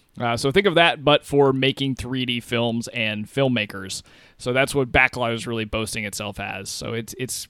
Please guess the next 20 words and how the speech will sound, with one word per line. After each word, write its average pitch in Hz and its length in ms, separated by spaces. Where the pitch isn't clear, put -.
basically 180 360
an 151 80
online 147 500
cloud 131 340
computing 127 460
tool 123 380
that 117 120
allows 135 320
you 139 60
to 131 80
render 135 480
a 127 60
three 139 280
D 135 160
film, 113 580
um, 113 360
enabling 131 520
basically 123 380
production 147 500
suites 139 500